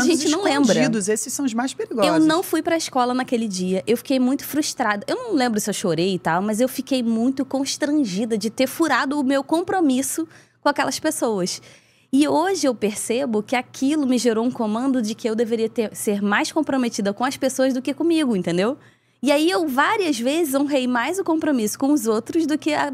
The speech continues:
Speaker 2: com a minha palavra comigo, entendeu? Então agora, quando eu percebi isso agora aí nesse final de ano, começo de ano, eu falei, "Caraca,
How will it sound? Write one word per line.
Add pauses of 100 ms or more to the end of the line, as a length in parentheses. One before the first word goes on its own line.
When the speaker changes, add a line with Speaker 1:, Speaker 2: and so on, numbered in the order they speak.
Speaker 2:
com
a
minha
palavra
comigo,
entendeu? (480)
Então
agora,
quando
eu (200)
percebi
isso
agora
aí
nesse
final
de
ano,
começo
de
ano,
eu
falei,
"Caraca,